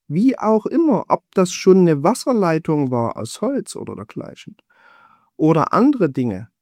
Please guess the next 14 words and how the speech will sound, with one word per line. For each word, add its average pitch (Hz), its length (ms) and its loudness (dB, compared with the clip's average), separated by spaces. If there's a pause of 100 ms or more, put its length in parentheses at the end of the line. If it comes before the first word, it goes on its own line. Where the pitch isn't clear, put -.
(460)
Aber 202 460 4
wir 156 260 -2
hatten 208 480 -2
irgendwann 175 760 0
Wasser 175 300 0
in 143 120 -2
den 123 140 -2
Städten. - 520 -10
Wir 131 160 -4
hatten 139 360 -2
Wegesysteme, 147 920 0
wir 117 140 -2
hatten 131 240 -4
Gassenbreiten. 151 1000 -4